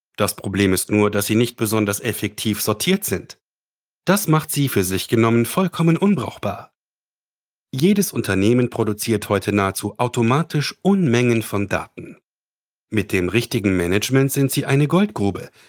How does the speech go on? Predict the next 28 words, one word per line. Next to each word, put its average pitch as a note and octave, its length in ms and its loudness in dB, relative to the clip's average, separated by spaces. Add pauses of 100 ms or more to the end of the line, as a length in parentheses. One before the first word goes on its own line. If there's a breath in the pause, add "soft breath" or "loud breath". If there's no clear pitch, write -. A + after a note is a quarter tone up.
(120)
Mit A#2+ 240 0
dem A#2 180 2
falschen D#3 600 0
können G#2 240 0
sie A2 120 0
zu - 140 -2
einem F#2+ 220 0
Fass - 340 -2
ohne D3+ 300 4
Boden A2+ 400 0
werden, F#2+ 380 0
das F#2+ 260 -2
sinnlos D3+ 480 2
Ressourcen G2 560 0
verschlingt. - 680 -4 (1080)
Blicken E3+ 360 4
wir C#3 120 2
beispielsweise G#2 800 0
auf A2 100 -6
die G#2 120 -4
Verwaltung G2 640 0
einer A2+ 320 0
Universität, B2+ 800 0
bei G2 100 -2
der F#2 220 -2
zwei D3 280 0
Dokumente D#3+ 680 0
eingehen. F#2 500 -4